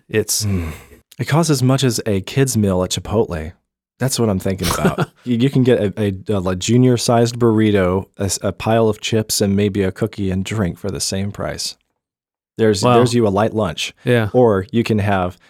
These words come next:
Speaker 2: the white chocolate ro-, mocha with raspberry or a pumpkin spice latte. Man. I don't know. I just feel like it's a very high price for what you're getting, the value. And like you said, you know, to each their own creature comforts. Maybe this is the creature comfort for you.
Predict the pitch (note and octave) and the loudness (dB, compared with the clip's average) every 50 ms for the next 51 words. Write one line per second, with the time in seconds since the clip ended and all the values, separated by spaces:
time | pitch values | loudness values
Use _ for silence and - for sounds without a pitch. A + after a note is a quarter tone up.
0 | _ _ _ - A#2 A#2+ A#2+ A#2 - B2 A#2 - A#2 G#2 G#2+ G#2+ G#2+ G#2 A2+ A2+ | _ _ _ 0 2 2 2 2 0 0 0 2 0 0 2 0 0 2 2 0
1 | A#2 - A2 G2 G2 F#2 - - F#2+ G2+ G#2 - - G2 F#2 F2 E2 E2 - _ | 2 2 2 0 0 -2 -2 -2 -2 0 0 0 0 0 0 -2 -4 -6 -10 _
2 | _ _ - G#2 G2+ G2+ A2+ A2+ - F#2+ F#2 - F#2+ F2+ - - G2+ F#2+ G2 - | _ _ -4 -2 -2 0 -2 -2 -2 -6 -6 -4 -6 -6 -4 -4 -4 -4 -6 -6
3 | - - - - - _ _ _ _ _ - - G#2+ G#2 - - - _ _ _ | -10 -12 -12 -12 -14 _ _ _ _ _ -8 -4 -4 -4 -4 -6 -12 _ _ _
4 | _ _ _ _ - - C3 C#3+ C#3+ C#3 E3+ F3 C3+ F#2+ - - - - - - | _ _ _ _ -6 -2 0 2 4 4 4 4 2 0 -2 -8 -14 -12 -2 0
5 | C3 D#3+ E3 - - E3+ D#3 C3+ C3 B2+ - C3 - - A#2+ A2 B2 B2 B2+ B2 | 2 2 2 4 4 4 4 4 2 0 0 0 0 0 0 2 2 2 4 4
6 | A#2+ A#2+ A2+ G#2 - _ - - B2+ C3 C3 - C3+ C#3 D3 F2 - - - A2 | 2 2 0 -2 -6 _ -4 -2 -2 -2 0 0 0 0 0 -2 -4 -2 -2 0
7 | G2+ G#2+ A2 F2 G#2 G#2+ G2+ A2 A#2 A2 F2 E2+ E2+ F2 - G#2+ A2+ A#2 A2 G#2 | 2 2 0 0 0 0 0 2 2 0 0 -2 -4 -2 0 0 2 2 2 0
8 | F#2 - - - - - - C3 C3 C3 C3+ D3+ D3+ - F3 - - C3+ C3 B2+ | -2 -4 -10 -18 -14 -4 0 0 2 4 2 2 0 0 -2 2 4 4 4 4
9 | B2+ C3 C3 C3 B2+ - - - - - B2+ - - C#3 C#3+ C#3 - C#3 C#3+ B2 | 2 2 2 2 2 2 -2 -6 -8 -10 -8 -8 -4 -4 -4 -2 0 0 0 2
10 | - A#2+ A#2 A2 - - B2 B2 - A2 G2 - G2+ F#2+ - - E2+ C#2 - - | 2 2 0 0 0 0 -2 0 0 -4 -2 -2 -2 -4 -2 -4 -8 -10 -8 -8
11 | - - - - _ _ _ _ _ _ _ _ _ _ - G#2 A#2+ C3 C#3 C3+ | -8 -8 -10 -12 _ _ _ _ _ _ _ _ _ _ 0 2 4 4 4 4
12 | C3+ B2+ - B2+ A2+ A#2 A2+ - - A#2+ - - A2 - B2 A2+ A2 - - G#2 | 2 2 0 0 0 0 0 0 0 0 0 0 0 0 0 0 0 0 -2 -4
13 | - - A2+ G#2+ G2+ A2 B2 B2+ A#2 | -2 -2 -2 -2 0 0 -2 -2 -4